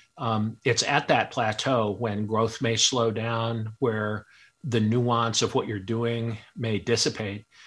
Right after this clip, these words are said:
um, where entrepreneurs tend to lose interest and also tend to leave a lot of money on the table and a lot of value on the table by, um, losing interest, by, um, uh,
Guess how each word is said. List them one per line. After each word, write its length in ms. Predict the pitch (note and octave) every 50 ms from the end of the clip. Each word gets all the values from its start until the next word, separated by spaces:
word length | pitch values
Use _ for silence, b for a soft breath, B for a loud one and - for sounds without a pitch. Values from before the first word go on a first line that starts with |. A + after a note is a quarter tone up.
| b b b b b -
um, 320 | A2 G#2+ G#2+ G#2 G#2+ G#2 -
where 400 | - C#3 C#3 B2 B2 B2 A#2+ -
entrepreneurs 560 | B2+ B2 A#2+ - - B2 A2 G#2+ A2 G#2 -
tend 200 | - - B2 G#2+
to 60 | A2+
lose 240 | A2 G#2+ G2+ G2 -
interest 480 | A2+ G#2+ G#2 - A2 G2+ - - - - -
and 240 | C#3 C3 C3 B2 - -
also 340 | E3 F#3+ F3+ - - C3+
tend 280 | A2+ - - C3+ B2+ A#2+
to 40 | A#2+
leave 200 | A#2 A#2 G#2+ A2
a 20 |
lot 220 | A2 A2 G#2 G#2 G2
of 100 | - -
money 240 | A#2 A#2+ B2+ B2
on 100 | B2 B2+
the 80 | B2 A2+
table 360 | A2 - A#2+ A#2+ A2 A#2+ A#2
and 100 | A2 G#2
a 20 | G#2
lot 200 | G2 G#2 G#2 G#2+
of 120 | F#2 -
value 320 | A#2+ A2+ A#2 B2+ B2+ A#2 A2
on 120 | G#2+ G#2
the 80 | G2 F#2+
table 400 | - G#2 G2+ G2 G2+ G2+ G2 b b b b b b b b b _
by, 540 | - A#2 G#2 G#2+ G#2+ G#2+ G#2+ G#2 G#2 G#2 G#2+ -
um, 380 | - G#2+ G#2 G#2 G#2 G#2 G#2+ - -
losing 340 | - C#3 C3 B2 - A#2+ A2+
interest, 640 | A2 A2+ G#2+ - C3 A#2 G#2+ - - - - - - - _ _ -
by, 540 | A#2+ G#2+ G2+ G#2 G#2 G2+ G2+ G2 G2 F#2+ b b b b b b b _ -
um, 480 | A#2+ G#2+ G2+ G2 F#2+ G2 G2+ G2 G2 _ _ _ _ _ _ - - - _
uh, 320 | - - A#2 A2 A2+ A#2